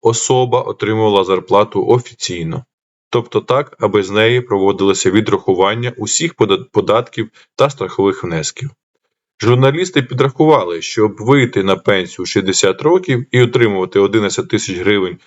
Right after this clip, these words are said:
пенсійної виплати, середній заробіток повинен складати приблизно тридцять одну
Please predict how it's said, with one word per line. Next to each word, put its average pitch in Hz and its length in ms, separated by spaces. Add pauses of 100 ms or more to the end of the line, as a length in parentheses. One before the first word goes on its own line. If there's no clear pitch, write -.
(160)
пенсійної 92 580
виплати, 135 560 (220)
середній 107 640
заробіток 98 720
повинен 104 320
складати 110 560
приблизно 113 680
тридцять 120 480
одну 101 460